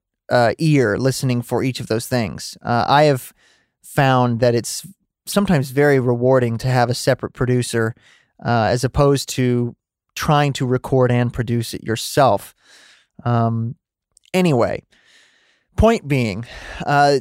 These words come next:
today's show is about the top five production mistakes. And I know that a lot of you out there listening to the podcast are basically just self-producing. They're, you're self-producing your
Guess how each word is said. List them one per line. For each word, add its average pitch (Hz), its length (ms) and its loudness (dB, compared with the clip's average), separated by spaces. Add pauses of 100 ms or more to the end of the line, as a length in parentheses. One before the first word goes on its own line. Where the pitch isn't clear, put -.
today's 185 380 2
show 160 340 4
is 139 140 0
about 131 320 2
the 131 60 -10
top - 360 2
five 131 340 2
production 127 680 0
mistakes. - 580 -4
And 135 120 0
I 135 80 2
know 151 220 2
that 151 160 0
a 131 80 2
lot 143 360 4
of 151 120 -2
you 123 180 -2
out 113 220 0
there 123 140 0
listening 123 380 -2
to - 100 -12
the 113 80 -6
podcast 120 760 0 (400)
are 175 100 4
basically 165 520 2
just 135 300 0
self-producing. 123 1000 0
They're, 120 300 0
you're 135 200 0
self-producing 143 760 0
your 123 160 0